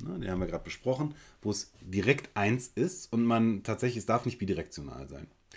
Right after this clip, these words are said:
Ähm, aber da kann man eine Referenz verwenden. Hier die beiden anderen Fälle, null bis eins, das heißt, ähm, diese Stelle hier, ähm, die ist, äh, hier dargestellt.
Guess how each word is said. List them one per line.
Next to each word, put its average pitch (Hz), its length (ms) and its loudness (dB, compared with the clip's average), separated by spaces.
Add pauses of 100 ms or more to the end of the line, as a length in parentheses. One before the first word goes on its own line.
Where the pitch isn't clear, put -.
(480)
Ähm, 110 260 8
aber 110 240 6
da 120 160 8
kann 147 140 2
man 123 80 8
eine 104 80 4
Referenz 107 320 2
verwenden. 208 400 2
Hier 156 240 8
die 131 220 -2
beiden 95 260 4
anderen 190 260 2
Fälle, 202 320 2 (320)
null 156 240 12
bis 226 160 6
eins, 180 460 2 (1400)
das - 180 -2
heißt, 113 380 4
ähm, 98 500 4 (640)
diese 123 400 -2
Stelle 170 280 4
hier, 202 280 4 (640)
ähm, 139 460 8
die 151 240 -2
ist, 147 320 2
äh, 131 320 12
hier 120 380 4
dargestellt. - 680 -6